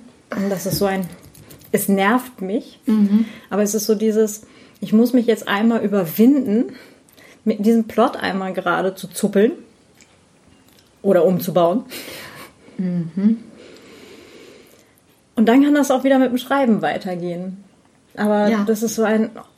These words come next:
Speaker 1: nee, das ist jetzt so, da, das ist mindestens ein Tag oder zwei Tage Arbeit. Das ist immer so ein Wochenendprojekt, diesen Plot gerade zu, zu machen.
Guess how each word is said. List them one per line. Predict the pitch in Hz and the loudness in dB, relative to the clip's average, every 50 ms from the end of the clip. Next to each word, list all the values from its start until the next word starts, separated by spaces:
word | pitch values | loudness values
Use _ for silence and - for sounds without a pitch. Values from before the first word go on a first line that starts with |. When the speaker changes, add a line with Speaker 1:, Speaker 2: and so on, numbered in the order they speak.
| _ _ | _ _
Speaker 1:
nee, | 214 240 233 247 240 240 247 269 285 277 | 0 2 4 4 6 6 6 6 6 4
das | 247 226 226 | 2 0 -2
ist | - 233 - - | -6 -6 -2 -2
jetzt | 247 233 - | -4 -2 0
so, | - 233 226 214 175 | -2 -2 0 -2 -2
da, | - 226 220 214 | -2 -2 -2 -2
das | 214 220 - - | -4 -6 -6 -6
ist | 214 226 | -2 2
mindestens | 226 233 247 277 294 254 269 247 - - - _ _ - | 4 4 4 4 2 2 0 -2 -2 -4 -16 _ _ 0
ein | 220 233 240 254 | 0 2 2 2
Tag | 240 240 240 240 233 - | 0 0 -2 -2 0 -2
oder | 226 208 214 202 | -2 -2 -2 -6
zwei | 208 - 202 190 226 | -4 -4 -2 -2 -2
Tage | 226 226 226 220 214 208 - | -2 -2 -4 -4 -4 -4 -4
Arbeit. | - 226 262 247 226 214 180 - - - _ _ _ _ _ _ | -2 0 0 0 0 0 -4 -6 -8 -16 _ _ _ _ _ _
Das | 220 - - | -16 -12 -4
ist | - | 0
immer | 214 226 220 | 2 2 4
so | 202 214 | 4 4
ein | 214 208 214 | 4 4 2
Wochenendprojekt, | 208 208 - 254 - - 214 208 - - 202 190 208 226 - | 0 2 0 0 2 2 -4 -4 -2 -2 0 0 -2 -4 -6
diesen | 214 202 202 185 | -6 -6 -6 -8
Plot | - - - 381 - - _ _ _ _ | -4 -4 -4 -4 -4 -10 _ _ _ _
gerade | - - 170 165 180 202 202 | -10 -6 -4 -4 -4 -4 -6
zu, | 202 - - - 202 208 - - | -8 -10 -10 -10 -10 -12 -12 -12
zu | - - | -4 -2
machen. | 202 185 175 175 - 226 262 - - | -2 -2 -2 -2 0 -2 -2 -2 -6